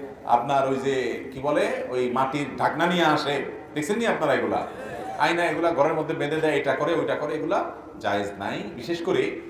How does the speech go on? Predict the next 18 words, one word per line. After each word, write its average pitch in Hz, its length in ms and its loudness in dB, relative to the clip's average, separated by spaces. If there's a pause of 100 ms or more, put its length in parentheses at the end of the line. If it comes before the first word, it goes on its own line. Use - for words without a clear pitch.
(140)
এগুলো 160 240 4
বেশিরভাগই 190 520 2
করে 175 240 0
তারা, 151 460 8 (280)
যারা 120 160 2
ব্ল্যাক 131 400 4
ম্যাজিক, 156 420 -2 (400)
জাদু 165 680 6 (160)
এবং 123 340 -2
টোনা, 196 520 6 (340)
হারাম 202 560 10
বিভিন্ন 180 340 2
রকমের 180 500 4
পদ্ধতি 220 680 0
অবলম্বন 143 680 4
করে। 123 300 4 (240)
এই 151 100 -2
জাতীয় 151 240 0